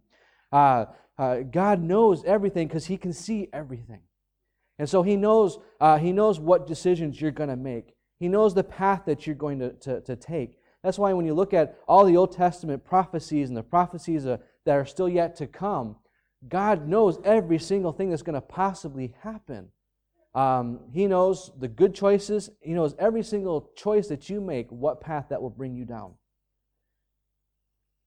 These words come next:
And yet God still works and he allows you to make those choices. He's not, he's not like a puppet master making you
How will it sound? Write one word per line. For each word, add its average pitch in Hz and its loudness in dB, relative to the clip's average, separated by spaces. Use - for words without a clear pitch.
And 151 -6
yet 160 -4
God 160 0
still 156 -4
works 143 -4
and 135 -10
he 123 -8
allows 160 -2
you 170 -6
to 156 -6
make 151 -6
those 120 -8
choices. 104 -12
He's 147 -10
not, 214 -2
he's 165 -4
not 208 -4
like 185 -2
a 165 0
puppet 180 -6
master 131 -8
making 143 -8
you 127 -6